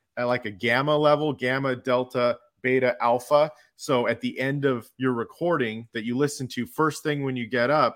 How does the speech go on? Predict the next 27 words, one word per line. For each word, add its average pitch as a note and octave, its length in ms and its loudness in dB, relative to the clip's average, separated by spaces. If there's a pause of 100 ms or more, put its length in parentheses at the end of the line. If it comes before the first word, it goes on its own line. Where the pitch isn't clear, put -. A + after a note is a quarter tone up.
it A2+ 80 -10
takes - 460 -6
you B2+ 240 -2
from A#2 240 -8
a G#2+ 40 -6
subconscious C3 1040 -4 (460)
deep D3 260 0
sleep D3 580 -4 (380)
up C#3 220 -2
into B2+ 280 -4
an A#2 120 -2
alpha C#3 360 2
state A#2 480 -2
to B2 80 -8
where A#2+ 120 0
you're A#2 160 0
ready C3 340 0
to A#2 100 -8
take B2 320 -4
on A#2 200 -4
the G#2+ 80 -6
day A#2+ 340 2
and G#2+ 80 -6
make A#2+ 240 -2
those A#2 220 -4
phone A#2+ 280 -4
calls G2+ 460 -4